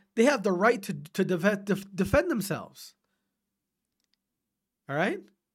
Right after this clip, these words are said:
You cannot go out in, in, in the world and expect everybody to follow your rules.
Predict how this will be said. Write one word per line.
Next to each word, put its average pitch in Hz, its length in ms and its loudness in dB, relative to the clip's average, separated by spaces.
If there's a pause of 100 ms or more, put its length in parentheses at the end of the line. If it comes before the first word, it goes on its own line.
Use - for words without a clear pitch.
(1120)
You 202 120 -8
cannot 269 440 0
go 233 420 4
out 233 400 2
in, 208 360 -2
in, 214 320 0
in 220 180 0
the 208 100 4
world 180 720 2 (1700)
and 180 120 0
expect 240 500 0
everybody 202 440 4
to 160 80 0
follow 208 340 2
your 180 300 4
rules. 160 720 0